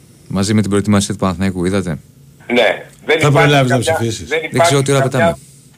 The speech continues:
Speaker 2: δεν υπάρχει καμιά πιθανότητα να κυβερνήσει άλλο κόμμα από τη Νέα Δημοκρατία και από τον Κυριάκο Μητσοτάκη.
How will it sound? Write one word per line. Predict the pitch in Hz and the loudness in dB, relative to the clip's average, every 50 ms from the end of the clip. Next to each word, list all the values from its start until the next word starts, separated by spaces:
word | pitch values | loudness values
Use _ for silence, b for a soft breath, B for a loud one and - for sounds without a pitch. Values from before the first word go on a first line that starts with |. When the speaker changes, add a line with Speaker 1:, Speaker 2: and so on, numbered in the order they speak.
| _ _ _ _ | _ _ _ _
Speaker 2:
δεν | - 147 156 | -6 -4 -4
υπάρχει | 160 135 - - - 160 160 160 151 - - | -4 -8 -12 -6 -2 -2 -2 -2 -4 -12 -2
καμιά | - 120 120 127 147 151 147 - | -2 -2 -2 0 -2 -2 -2 -2
πιθανότητα | 135 127 - 117 110 104 - 143 127 127 - - - - 165 165 - - - - _ - - - | -8 -8 -2 -2 -2 0 0 -2 -4 -4 -4 -10 -6 -6 -6 -6 -6 -12 -20 -20 _ -20 -16 -6
να | 110 117 | -4 -4
κυβερνήσει | 117 - - 123 117 123 123 135 151 156 143 - 139 147 156 | -4 -4 -6 -2 0 0 0 0 -4 -8 -8 -2 0 2 2
άλλο | 156 147 131 117 - 139 | 2 0 -2 -6 -4 -4
κόμμα | 151 160 156 156 147 | -4 -2 0 0 0
από | 143 - 127 131 | 0 -2 -4 -10
τη | 123 123 | -10 -8
Νέα | 135 151 156 151 143 | -6 -2 0 0 0
Δημοκρατία | 135 139 135 131 120 123 123 120 120 165 160 | -2 -4 -4 -2 -2 -2 -2 -2 -2 -4 -4
και | 160 156 | -4 -4
από | 139 127 | -8 -8
τον | 139 123 | -10 -10
Κυριάκο | 123 135 139 156 156 139 143 139 | -8 -6 -2 0 0 0 -2 -8
Μητσοτάκη. | 139 131 139 131 127 123 127 123 - - | -10 -8 -8 -4 -2 -2 -2 -2 -4 -12